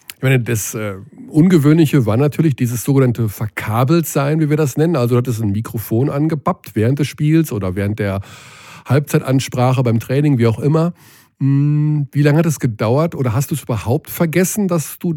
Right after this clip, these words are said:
da sozusagen immer gehört wirst? Oder war dir das dann schon zwischendurch immer wieder bewusst?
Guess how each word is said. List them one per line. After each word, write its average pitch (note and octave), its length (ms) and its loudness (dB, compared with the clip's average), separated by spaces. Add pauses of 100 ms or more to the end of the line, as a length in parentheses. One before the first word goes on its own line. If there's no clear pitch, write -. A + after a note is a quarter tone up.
da D#3 580 2
sozusagen D3 420 -2
immer D#3+ 200 0
gehört D3 420 0
wirst? F#3+ 380 -2
Oder B2+ 260 -2
war B2+ 380 -2
dir C3 120 0
das B2 160 -2
dann A#2+ 160 -2
schon A#2 460 2
zwischendurch G#2 480 -2
immer G#2 240 0
wieder G2 160 0
bewusst? F#2 640 -4